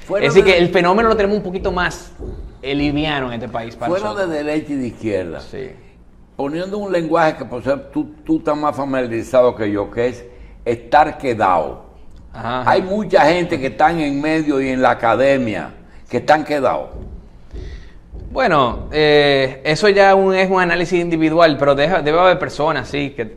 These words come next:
Speaker 2: que están quedados, eh, en la academia, vamos a decir. En la academia,
Speaker 1: Sí,
Speaker 2: sí,
Speaker 1: cuando
Speaker 2: en la
Speaker 1: tú lo
Speaker 2: academia,
Speaker 1: oyes,
Speaker 2: sí.
Speaker 1: tú dices, "Se está quedado".
Speaker 2: Sí, sí, en la academia. O, o
Speaker 1: Independientemente que sea de
Speaker 2: atrasado.
Speaker 1: derecha o de izquierda.
Speaker 2: O atrasado, eh, en la academia, sí. En los medios de comunicación hay dos o tres que sí.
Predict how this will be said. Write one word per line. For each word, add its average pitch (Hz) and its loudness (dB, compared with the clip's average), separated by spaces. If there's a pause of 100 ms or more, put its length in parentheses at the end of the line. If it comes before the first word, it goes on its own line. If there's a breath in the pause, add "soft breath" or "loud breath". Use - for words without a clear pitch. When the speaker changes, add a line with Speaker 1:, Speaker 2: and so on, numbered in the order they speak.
(160)
Speaker 2:
que 110 -12
están 113 -10
quedados, 104 -8
eh, 110 -12
en 110 -14
la 120 -10
academia, 117 -6
vamos 113 -6
a - -6
decir. 131 -6
En 139 -2
la 139 2
academia, 160 0
Speaker 1:
Sí, 160 0
Speaker 2:
sí, 139 0
Speaker 1:
cuando 151 2
Speaker 2:
en 131 -2
la 147 4
Speaker 1:
tú 170 6
lo 170 6
Speaker 2:
academia, 165 8
Speaker 1:
oyes, 170 4
Speaker 2:
sí. - -2
Speaker 1:
tú 170 2
dices, 131 0
"Se 113 -4
está 120 -2
quedado". 101 -2
Speaker 2:
Sí, 180 0
sí, 185 -2
en 175 -2
la 160 0
academia. 156 2
O, - 4
o 165 4
Speaker 1:
Independientemente 196 8
que 185 4
sea 165 8
de 190 10
Speaker 2:
atrasado. 180 10
Speaker 1:
derecha 180 6
o 175 4
de 165 0
izquierda. 156 -6
Speaker 2:
O 165 8
atrasado, 170 4
eh, 143 2
en 143 -2
la 147 0
academia, 143 0
sí. 131 -6
En 131 -6
los 139 -4
medios 180 0
de - 0
comunicación 175 -4
hay 160 -2
dos 151 0
o 151 -2
tres 147 -8
que 143 -8
sí. 131 -8